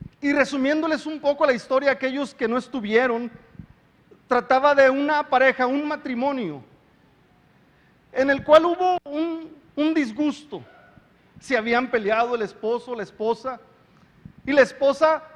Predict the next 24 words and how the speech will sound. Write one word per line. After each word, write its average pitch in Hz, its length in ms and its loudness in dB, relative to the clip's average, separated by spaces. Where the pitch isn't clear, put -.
le 269 120 6
pidió 240 400 0
perdón 240 540 0
al 220 180 0
varón, 240 460 0
pero 220 160 4
el 208 80 0
varón 190 480 -2
no 214 120 -6
estuvo 208 360 -6
dispuesto 202 560 -6
a - 40 -10
perdonar. 127 460 -14
Salió 208 600 -2
de 233 100 -4
su 185 160 -18
casa 208 320 -2
en 208 80 -8
su 180 140 -20
carro 196 380 -4
y 170 60 -10
tuvo 185 200 -14
un 208 80 -6
accidente. 185 640 -10